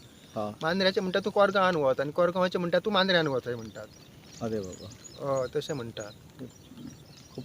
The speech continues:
Speaker 1: कठीण आहा परिस्थिती.
Speaker 2: हय, हय.
Speaker 1: अ, पण, अ, तूं, अ, एम एल एक बी कळय आनी, अ, तूं डिपार्टमेंटांक सगळ्या कळय, फॉरेस्टाक कळय.
Speaker 2: बरें सर, बरें, बरें, हय,
Speaker 1: हा?
Speaker 2: हय. हय, हय.
Speaker 1: आनी, अ, तेंचे कडल्यान तुका कांय मेळता जाल्यार एग्रिकल्चरा कडेन वच पयलीं.
Speaker 2: बरें सर, बरें, बरें, बरें.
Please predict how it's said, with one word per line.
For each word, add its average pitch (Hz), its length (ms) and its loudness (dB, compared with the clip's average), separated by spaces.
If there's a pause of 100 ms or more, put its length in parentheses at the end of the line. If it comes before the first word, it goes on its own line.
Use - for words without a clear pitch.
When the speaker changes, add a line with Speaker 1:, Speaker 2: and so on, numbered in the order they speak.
Speaker 1:
कठीण 143 260 4
आहा 120 140 2
परिस्थिती. 98 480 -6
Speaker 2:
हय, 113 100 -4
हय. 127 600 -6
Speaker 1:
अ, 110 340 -6 (220)
पण, 123 200 2
अ, 120 200 2
तूं, 127 440 0
अ, 117 340 0 (140)
एम 120 180 2
एल 131 120 4
एक 123 220 0
बी 131 80 0
कळय 123 340 4 (160)
आनी, 117 640 -2
अ, 107 320 -8 (160)
तूं 117 140 -4
डिपार्टमेंटांक 127 680 0
सगळ्या 110 200 -2
कळय, 107 220 -2
फॉरेस्टाक 110 500 -2 (100)
कळय. 104 200 0 (200)
Speaker 2:
बरें 147 180 2
सर, 139 140 -4
बरें, 117 280 -6
बरें, 113 180 -12
हय, 110 180 -12
Speaker 1:
हा? 104 80 -8
Speaker 2:
हय. 117 500 -8
हय, - 20 -10
हय. - 720 -16
Speaker 1:
आनी, 226 400 -8 (100)
अ, 104 400 -12 (120)
तेंचे 117 220 -4
कडल्यान 120 320 -4
तुका 117 280 -8
कांय 113 180 -2
मेळता 117 400 -4
जाल्यार 110 260 -2
एग्रिकल्चरा 139 520 0
कडेन 135 140 -2
वच 110 180 0
पयलीं. 87 560 -12
Speaker 2:
बरें 131 160 -8
सर, 113 140 -14
बरें, 110 300 -14
बरें, 110 280 -16
बरें. - 280 -18